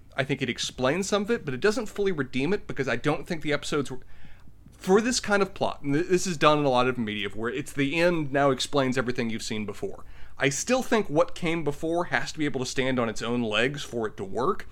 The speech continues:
and there were moments that I don't think the prior episodes were able to fully pull that off. I think this explains all of it, but it still doesn't justify a lot of the slog we had to go through to finally reach this explanation.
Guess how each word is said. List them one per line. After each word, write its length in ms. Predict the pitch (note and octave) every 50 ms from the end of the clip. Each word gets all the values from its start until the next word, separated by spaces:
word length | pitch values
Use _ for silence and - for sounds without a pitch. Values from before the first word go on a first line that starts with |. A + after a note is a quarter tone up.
| - - -
and 140 | - C3 B2+
there 80 | B2
were 140 | A2+ A#2 A2
moments 400 | A2+ A#2 C3 D3+ E3+ F3 E3 - -
that 100 | C3 A#2
I 80 | A2+
don't 240 | A#2 C3+ C3+ C#3+ A#2+
think 140 | - C3+ A#2+
the 60 | -
prior 240 | - - B2+ A#2 B2
episodes 320 | B2 A#2+ - B2 A2 G#2 -
were 100 | G#2+ A2
able 140 | A2 -
to 60 | G#2+ G#2
fully 260 | - A2+ A2 A2 G#2
pull 240 | - - G#2+ G2 G2
that 260 | G2+ F2+ - - -
off. 240 | - - - - - - - - - - - - - -
I 100 | - B2+
think 240 | C#3 E3 D#3+ D3+ -
this 300 | D#3 C#3+ C3+ - - -
explains 720 | - - - - - - - B2 B2+ C#3 E3 G3+ A3 G3
all 160 | A3+ G#3+ A#3
of 80 | B3 A#3
it, 140 | C4 B3+ - - - - - -
but 80 | C#3+ D3
it 120 | D3+ -
still 320 | - - - G3+ G3+ G3+ G3+
doesn't 320 | - E3+ D#3+ C#3+ D#3 C3+
justify 420 | - D3 C#3 C#3 - C#3+ - C#3
a 60 | B2+ B2
lot 160 | B2 A#2+ B2
of 60 | -
the 60 | -
slog 460 | - - - C#3 C3 C3 C3+ C3+ C3
we 100 | C3 C3 A#2+
had 100 | A#2 G#2
to 60 | A2
go 200 | G#2 A#2 A#2 C3+
through 240 | C#3+ - F3 D#3+ D3+
to 60 | C3
finally 340 | A#2 - C3+ B2 B2 B2 A#2+ - -
reach 320 | - A#2+ B2 B2 - -
this 180 | - A#2 G#2 -
explanation. 640 | G#2 G2+ - - - G2+ G2 F2+ - - - - -